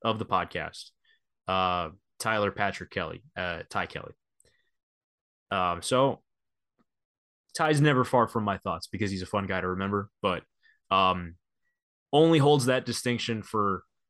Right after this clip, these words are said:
another, uh, twenty-two hours, eh, twenty, twenty-three hours or so as of right now. It's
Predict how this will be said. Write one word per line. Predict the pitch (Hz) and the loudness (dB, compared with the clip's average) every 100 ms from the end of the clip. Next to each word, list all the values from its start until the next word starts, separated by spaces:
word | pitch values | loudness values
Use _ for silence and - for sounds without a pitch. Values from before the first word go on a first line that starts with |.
| _ | _
another, | 131 135 120 110 - _ _ _ _ - | 0 2 4 2 -4 _ _ _ _ -2
uh, | 117 120 123 123 123 123 123 123 123 123 123 | 2 2 2 2 2 2 0 0 0 -2 -4
twenty-two | - 135 135 123 - 123 | -2 2 2 2 2 2
hours, | 107 98 95 90 156 | 2 0 -6 -6 -2
eh, | 202 | 0
twenty, | - 196 175 143 147 | 0 2 2 2 -2
twenty-three | 185 170 147 123 | -2 -2 0 0
hours | 92 87 85 | 0 -4 -10
or | 90 | -12
so | - 73 - | -10 -8 -4
as | 98 95 | -4 -4
of | 90 | -4
right | 80 | -6
now. | 80 | -8
It's | 78 | -16